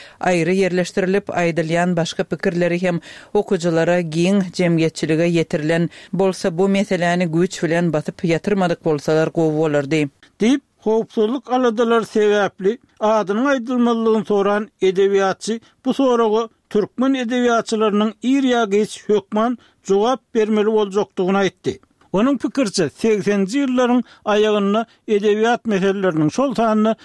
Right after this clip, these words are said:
Speaker 2: edebiýat taryhynyň has açyk, köp taraply öwrenilmegini, has türlü pikirleriň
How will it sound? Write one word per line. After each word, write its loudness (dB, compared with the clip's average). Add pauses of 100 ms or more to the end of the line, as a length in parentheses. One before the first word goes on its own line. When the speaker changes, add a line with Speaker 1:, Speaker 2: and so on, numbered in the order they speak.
(180)
Speaker 2:
edebiýat 0
taryhynyň 0 (180)
has -2
açyk, -4 (300)
köp -4
taraply -2
öwrenilmegini, 2 (320)
has 0
türlü -2
pikirleriň -2